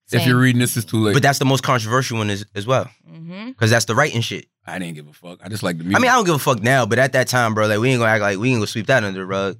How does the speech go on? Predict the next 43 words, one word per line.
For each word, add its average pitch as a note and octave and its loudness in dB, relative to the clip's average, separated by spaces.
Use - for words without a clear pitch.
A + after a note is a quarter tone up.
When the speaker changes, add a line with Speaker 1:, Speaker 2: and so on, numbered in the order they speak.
Speaker 3:
At A#2+ 0
that B2+ 2
time, C3+ 2
I C3 2
don't E3 2
hold D#3 2
him C#3+ 2
to C3+ -2
that B2+ 2
no A#2+ 2
more. A#2+ 2
Speaker 1:
Mm. D3 -2
Speaker 3:
'Cause F#3+ 2
it, E3+ 0
'cause E3+ 2
after E3+ 2
that, E3+ 2
as C#3 0
the, C3 4
the A#2 2
amount E3+ 4
of - 2
niggas D#3+ 2
I D3 2
know D3+ 2
that C3 0
don't C#3 2
write C#3 2
their A#2+ 2
shit C#3+ 0
is A#2 -4
like, G#2+ 2
I D3+ 6
don't E3 2
even B2 0
care C#3 2
no A2+ 0
more, G2 -2
bro. G#2+ 2
<laughs> - -14
Like, B2 4
Speaker 1:
Honestly, F#3 0
I, D#3+ 0